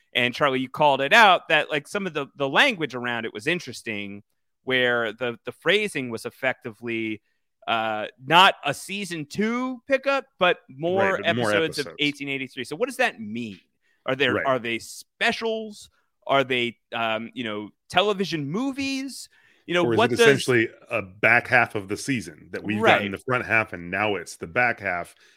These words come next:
Speaker 2: and they just don't wanna contractually up all those salaries and redo all those negotiations
Speaker 1: Yeah, what does
Speaker 2: and
Speaker 1: that mean, and, like, what do we want out of it too, uh,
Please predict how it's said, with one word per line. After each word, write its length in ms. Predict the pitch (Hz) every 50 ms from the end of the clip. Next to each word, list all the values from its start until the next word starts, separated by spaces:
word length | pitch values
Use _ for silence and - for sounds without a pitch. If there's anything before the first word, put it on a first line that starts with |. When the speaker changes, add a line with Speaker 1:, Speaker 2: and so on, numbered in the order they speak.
| _ _ -
Speaker 2:
and 160 | 104 107 104
they 100 | 107 110
just 180 | 101 98 - -
don't 160 | 113 101 95
wanna 160 | 95 92 95
contractually 1000 | - - 98 92 - 123 113 104 - - - 104 92 92 92 90 87 85 - _ _ _ _ _ _ _ _ _ _ _ _ _ _ _ _ _ -
up 200 | 127 107 - 117
all 140 | 104 101 90
those 220 | 95 90 85 -
salaries 600 | - 123 110 104 98 92 95 95 92 92 90 92
and 160 | 87 87 87
redo 320 | 92 98 92 95 95 92 90
all 180 | 90 87 87
those 480 | 87 87 85 85 80 - - - - _ _
negotiations 880 | - 98 90 90 90 82 - - 98 104 113 117 110 - - 104 98 95
Speaker 1:
Yeah, 60 | 220
what 160 | - - 262
does 180 | 285 330 311 330
Speaker 2:
and 220 | 330 339 320 254
Speaker 1:
that 40 | 220
mean, 300 | 202 208 214 214 214 202
and, 160 | 190 185 180
like, 240 | 175 165 160 156 -
what 200 | 151 160 175 185
do 100 | 190 185
we 160 | 175 175 156
want 400 | 123 107 107 117 120 127 127 123
out 180 | 107 101 90 76
of 140 | 92 - -
it 180 | 90 - _
too, 220 | - - 101 92 - - _ _ _ -
uh, 540 | 101 101 101 101 98 82 85 - - -